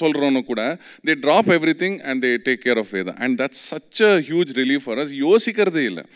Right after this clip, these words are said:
And while my parents, they are in Bangalore, and அதனால, uh, they, they give me a lot of moral support. நிறைய, you know, எனக்கு ரொம்ப சோர்ந்து போயிருக்கேன், ரொம்ப கஷ்டமா இருக்கு, ஏன் இந்த, இந்த விஷயம்லாம் நடக்கல அப்படின்னு யோசிக்கும் போது நான் அவங்களுக்கு ஃபோன் பண்ணி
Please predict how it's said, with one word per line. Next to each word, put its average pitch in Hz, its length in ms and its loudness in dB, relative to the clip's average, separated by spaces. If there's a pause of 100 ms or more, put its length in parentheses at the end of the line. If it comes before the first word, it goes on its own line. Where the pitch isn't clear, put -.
(340)
And 180 260 4 (420)
while 156 180 6
my 165 260 4
parents, 190 320 4 (460)
they 151 60 6
are 170 120 6
in 160 160 0
Bangalore, 120 480 0 (600)
and 127 200 0
அதனால, 151 640 2 (240)
uh, 123 300 4 (160)
they, 143 280 0 (100)
they 143 60 -2
give 151 180 -4
me 196 200 2
a 131 60 2
lot 175 120 0
of 190 80 0
moral 147 340 2 (100)
support. 92 320 -6 (200)
நிறைய, 147 440 -2 (360)
you 120 100 0
know, 123 360 -2
எனக்கு 120 280 -6
ரொம்ப 151 600 0
சோர்ந்து 135 420 0
போயிருக்கேன், 110 420 -4
ரொம்ப 120 300 -4
கஷ்டமா 127 400 -4
இருக்கு, 113 460 -4
ஏன் 117 240 0 (180)
இந்த, 113 200 -4
இந்த 117 200 -2
விஷயம்லாம் 110 480 -6
நடக்கல 113 280 -2
அப்படின்னு 110 300 -4
யோசிக்கும் 120 340 -4
போது 110 360 -6 (200)
நான் 156 120 0
அவங்களுக்கு 165 420 0
ஃபோன் 160 80 -6
பண்ணி 165 320 -4